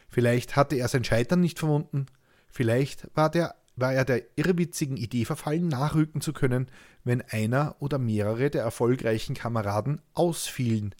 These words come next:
Denn ein Platz im militärischen Elitekreis garantierte höchstes gesellschaftliches Ansehen. Von jährlich rund eintausend Bewerbern schafften nur dreißig den Aufstieg.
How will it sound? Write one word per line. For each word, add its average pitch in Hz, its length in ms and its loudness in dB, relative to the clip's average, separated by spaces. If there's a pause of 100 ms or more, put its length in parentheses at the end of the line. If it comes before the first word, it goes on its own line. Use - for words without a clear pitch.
(520)
Denn 214 140 6
ein 185 160 4
Platz - 480 -2
im 143 140 0
militärischen 123 640 2
Elitekreis 123 760 2
garantierte 170 560 2
höchstes 127 460 2
gesellschaftliches 131 800 0
Ansehen. 117 560 2 (480)
Von 120 220 4
jährlich 113 440 4
rund 156 240 2
eintausend 120 640 2
Bewerbern 127 540 2
schafften 147 460 -2
nur 185 120 8
dreißig 117 560 -2
den 156 140 -2
Aufstieg. 123 640 -2